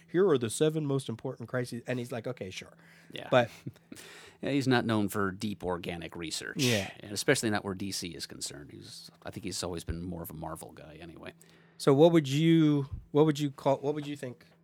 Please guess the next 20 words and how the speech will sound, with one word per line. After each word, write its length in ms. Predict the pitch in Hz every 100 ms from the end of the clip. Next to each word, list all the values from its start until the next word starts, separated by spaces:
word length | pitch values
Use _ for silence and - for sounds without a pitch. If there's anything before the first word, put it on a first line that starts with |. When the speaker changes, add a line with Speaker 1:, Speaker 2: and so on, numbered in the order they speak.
| _
Speaker 1:
what 180 | 156 175
would 140 | 165
you 120 | 120 160
pick 240 | - 113
as 140 | 98
the 140 | 101 104
seven 420 | - 113 107 101
main 200 | 98 92
crises 460 | 98 90 82 101 -
in 80 | 110
the 60 |
Speaker 2:
Well, 260 | 101 98 95
Speaker 1:
D 60 | 90
C 40 |
universe? 240 | - - _ - - - - _ _
Speaker 2:
Crisis 400 | - 104 95 85
itself 460 | 78 - 90 101
is 140 | 92 -
fairly 420 | 95 85 87 82 - - -
obvious. 380 | 85 82 92 -